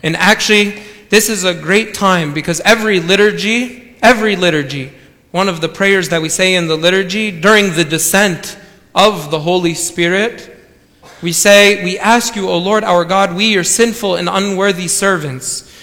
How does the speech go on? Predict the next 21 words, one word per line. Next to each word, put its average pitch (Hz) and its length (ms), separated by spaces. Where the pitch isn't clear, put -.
we 185 140
worship 214 540
you 220 180
by 190 180
the 165 120
pleasure 208 440
of 170 100
your 180 120
goodness, 165 420
that 202 200
your 233 260
Holy 233 320
Spirit 208 600
may 180 120
descend 196 360
upon 190 360
us 240 460
and 185 120
upon 208 560
these 214 320
gifts. 170 600